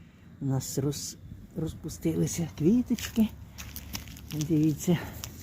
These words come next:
з одного кущика отакий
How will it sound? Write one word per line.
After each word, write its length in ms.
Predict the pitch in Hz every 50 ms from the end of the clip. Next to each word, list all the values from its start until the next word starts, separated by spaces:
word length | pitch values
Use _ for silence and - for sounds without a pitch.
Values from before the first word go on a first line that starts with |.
| - - - - - - - - - - - - - - - - - - - -
з 180 | 156 139 131 160
одного 340 | 147 - 165 156 139 147 143
кущика 720 | - - 226 262 - - - 175 - - 156 143 156 160 - - - - - - - - - - - - - - - - - -
отакий 480 | 139 - - 143 - - 156 151 147